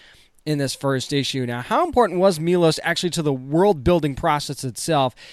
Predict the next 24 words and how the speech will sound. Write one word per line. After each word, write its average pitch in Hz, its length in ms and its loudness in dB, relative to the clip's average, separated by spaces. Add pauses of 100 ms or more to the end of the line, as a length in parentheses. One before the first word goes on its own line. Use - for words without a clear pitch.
(140)
And 170 120 0
is 208 120 6
there 202 120 4
something 370 300 0
exciting 285 640 4
you're 254 140 2
looking 247 240 0
forward 233 220 4
to 233 160 -2
art-wise 208 840 4
in 196 100 0
a 175 40 -4
future 196 320 -4
issue 202 400 4
that 196 100 0
maybe 202 460 2
you 196 80 0
can 165 140 -4
tease 180 240 -4
for 143 160 -2
us 113 100 -6
a 131 60 -8
little 110 140 -8
bit? 95 180 -14